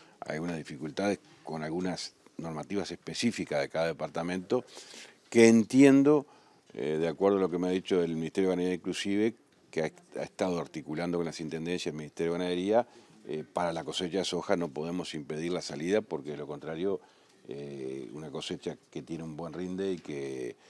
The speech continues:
eh, nos va la vida a todos, al Uruguay en general, este, no debería tener impedimento, y si hay que subsanar posteriormente habrá que hacerlo, pero es un tema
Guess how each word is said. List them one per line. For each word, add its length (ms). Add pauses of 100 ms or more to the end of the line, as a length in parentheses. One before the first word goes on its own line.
(280)
eh, 580
nos 180
va 80
la 140
vida 240
a 60
todos, 500 (100)
al 220
Uruguay 380
en 80
general, 560 (400)
este, 920
no 240
debería 400
tener 240
impedimento, 800
y 200
si 220
hay 180 (280)
que 120
subsanar 640
posteriormente 720
habrá 160
que 100
hacerlo, 380
pero 200
es 120
un 120
tema 260